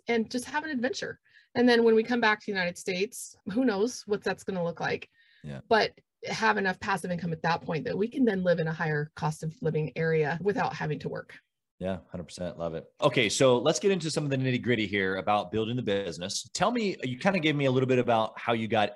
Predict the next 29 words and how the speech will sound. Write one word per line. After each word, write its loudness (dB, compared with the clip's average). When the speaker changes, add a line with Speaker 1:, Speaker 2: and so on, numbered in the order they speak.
Speaker 2:
into -2
real 0
estate 0
and -4
kinda 2
how, 4
what 4
led 4
you 0
to, -2
to -6
wanting -2
to -4
run 0
the -6
business. 0
But 4
I 8
wanna 4
know 6
a 2
good 0
decision -6
that -10
you -8
made 0
along 2
the 2
way -2